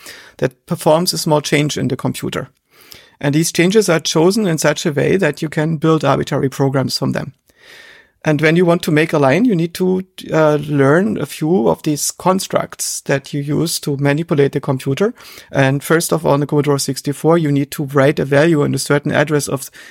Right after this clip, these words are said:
that corresponds to a function on the video chip of the computer. And this makes the video chip forget how to draw characters on screen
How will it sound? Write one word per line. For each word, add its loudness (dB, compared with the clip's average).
that -4
corresponds 0
to -2
a -8
function -2
on 0
the 0
video 2
chip -4
of -10
the -6
computer. -6
And 0
this -2
makes 0
the -2
video 0
chip -4
forget 0
how 0
to -6
draw 0
characters 0
on -6
screen -2